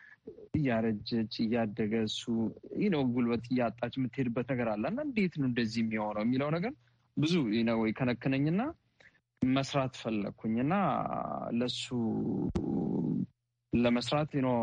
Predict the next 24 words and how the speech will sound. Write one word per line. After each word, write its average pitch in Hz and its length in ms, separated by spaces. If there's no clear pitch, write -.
እኔ 117 180
አሜሪካን 127 400
ያለሁት 139 420
እነሱ 120 280
ኢትዮጵያ 127 320
ነው 127 120
ያሉት። 151 280
ኢትዮጵያ 135 400
አዲስ 127 240
አበባም 143 320
አይደለም 101 300
ያሉት፣ 95 320
ወልቂጤ 123 320
የሚባል 117 400
ቦታ 107 200
ነው 90 140
ያሉት። - 200
ስለዚህ 180 380
እንትን 123 420
ስለ 131 180
ጉዳቱ፣ 123 500
ስለ 127 200
ሰውነቱ፣ 123 540
ስለ 117 180